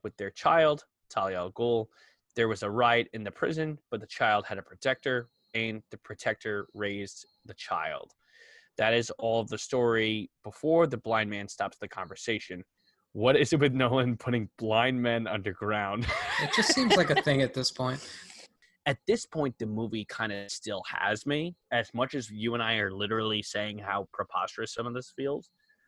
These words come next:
Speaker 1: the movie still has me at this point, which is crazy that it's only about to get more ridiculous. And Bruce understands that Raz was the mercenary from the tale,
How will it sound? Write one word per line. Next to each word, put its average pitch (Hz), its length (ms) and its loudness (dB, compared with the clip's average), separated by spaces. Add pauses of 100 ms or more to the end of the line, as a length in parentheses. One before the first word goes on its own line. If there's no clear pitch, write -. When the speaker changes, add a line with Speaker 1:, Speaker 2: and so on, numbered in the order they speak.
(160)
Speaker 1:
the 131 80 0
movie 240 240 4
still 127 180 -2
has 147 400 0
me 127 140 0
at 101 60 -6
this 101 100 -10
point, 110 220 -6
which 123 180 -2
is 117 100 -6
crazy 139 520 0
that 107 120 -2
it's 104 140 -8
only 139 340 4
about 117 240 4
to 110 80 -2
get 113 240 0
more 113 340 4
ridiculous. 92 800 -10 (420)
And 147 100 0
Bruce 208 220 8
understands 175 420 2
that 139 160 4
Raz 123 320 6
was 113 120 -6
the - 100 -6
mercenary 143 520 2
from 123 160 -2
the 101 80 -6
tale, 123 420 2